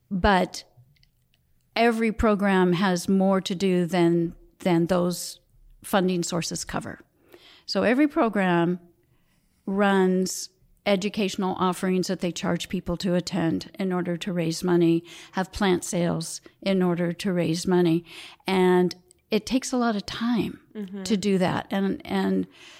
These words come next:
Speaker 1: the people who are employed to, our employees who run our program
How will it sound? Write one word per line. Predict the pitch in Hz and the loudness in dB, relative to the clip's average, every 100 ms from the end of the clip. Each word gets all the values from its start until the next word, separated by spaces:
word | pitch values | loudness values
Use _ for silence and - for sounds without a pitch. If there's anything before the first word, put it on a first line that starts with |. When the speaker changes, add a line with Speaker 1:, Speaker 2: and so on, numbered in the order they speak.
| _ _ | _ _
Speaker 1:
the | 196 190 185 185 185 - _ - | 0 2 4 2 -2 -12 _ -4
people | 233 262 269 247 | 0 2 2 0
who | 240 220 | 2 0
are | 185 185 | 2 0
employed | 180 180 - 285 302 190 185 214 - _ _ _ _ _ _ _ _ _ | 0 -2 0 2 4 4 2 -2 -6 _ _ _ _ _ _ _ _ _
to, | - 226 208 196 - _ _ 208 | -2 0 0 -4 -12 _ _ -2
our | 190 202 | 0 0
employees | 196 - 269 269 185 180 233 - | -2 2 4 4 2 0 -2 -4
who | 226 202 | -2 -2
run | 185 185 190 190 190 - - | 2 2 2 2 -2 -8 -6
our | 185 | -4
program | 175 - 240 196 185 175 175 | -2 0 0 2 0 2 0